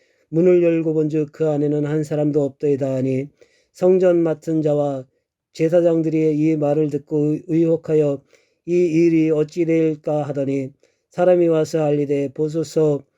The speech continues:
옥에 가두었던 사람들이 성전에 서서 백성을 가르치더이다." 하니,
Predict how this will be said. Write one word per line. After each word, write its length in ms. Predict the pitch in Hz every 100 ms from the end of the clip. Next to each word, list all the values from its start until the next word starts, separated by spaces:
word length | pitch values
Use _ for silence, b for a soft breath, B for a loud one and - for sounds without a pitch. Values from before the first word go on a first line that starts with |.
| _ _
옥에 380 | 156 156 165 160
가두었던 600 | 156 151 160 160 160 156
사람들이 520 | 156 165 156 156 156 151
성전에 500 | 175 175 170 170 156
서서 340 | 156 165 156
백성을 540 | 156 151 170 160 160
가르치더이다." 760 | 151 147 156 165 151 147 147 143
하니, 300 | 139 139